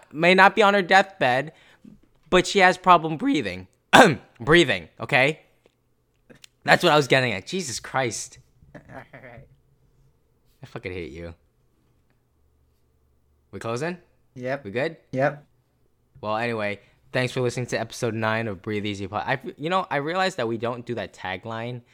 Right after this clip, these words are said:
Speaker 1: where we say the podcast where we talk about whatever we want to breathe a little bit easier.
Speaker 2: Have
Speaker 1: Have
Speaker 2: we
Speaker 1: you noticed
Speaker 2: ever?
Speaker 1: that?
Speaker 2: Were we
Speaker 1: I
Speaker 2: supposed
Speaker 1: think
Speaker 2: to?
Speaker 1: I d-, I think I did it the first two episodes, and then after that, I'm just like, "Welcome to the Breathe Easy Podcast, episode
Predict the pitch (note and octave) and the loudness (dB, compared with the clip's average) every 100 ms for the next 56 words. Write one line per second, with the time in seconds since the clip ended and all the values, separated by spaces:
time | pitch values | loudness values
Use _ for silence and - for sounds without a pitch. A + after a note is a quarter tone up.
0 | _ _ _ - F#2+ G2 F#2 G2 F2+ F2 | _ _ _ -10 -6 -6 -6 -8 -8 -8
1 | F2+ F2 - F2+ - F2 D#2+ D#2+ D2 D2+ | -10 -10 -10 -12 -10 -14 -14 -14 -16 -18
2 | - _ _ - F2 F2 D#2+ E2+ E2+ E2 | -20 _ _ -12 -10 -10 -12 -14 -14 -14
3 | D#2 E2 G2+ F2+ D#2 D#2+ D2+ D2+ D2+ E2+ | -16 -18 -20 -18 -16 -16 -18 -18 -18 -16
4 | G#2 B2+ _ _ _ _ _ _ _ _ | -14 -16 _ _ _ _ _ _ _ _
5 | _ _ _ _ _ _ _ _ _ - | _ _ _ _ _ _ _ _ _ -10
6 | C3 A#2+ A#2 C3+ G3 C3+ - _ _ _ | -8 -6 -6 -4 -2 -4 -8 _ _ _
7 | _ _ - B2 A#2 C3+ B2+ D#3+ D#3+ E3 | _ _ -14 -10 -4 -2 -2 -2 -2 -4
8 | B2 - - - A#2+ - D3 D3+ B2 A#2+ | -6 -20 -18 -8 -8 -6 -6 -4 -4 -4
9 | A#2+ A#2+ G#2+ A2 G#2 - - A2 G#2 - | -6 -6 -12 -10 -10 -12 -10 -10 -8 -12
10 | - C3+ D3 - G2+ G#2+ - G2 G#2 - | -8 -6 -6 -8 -10 -10 -8 -6 -6 -6
11 | A#2+ A2 A2 G#2+ A2 G2+ F#2+ B2 G#2 E2+ | -6 -4 -6 -8 -12 -12 -8 -8 -8 -12
12 | E2 E2+ E2 E2 D#2 E2+ D#2 E2+ E2 - | -14 -14 -14 -14 -12 -12 -12 -14 -14 -16
13 | F2+ D#2+ E2+ E2 | -18 -14 -12 -12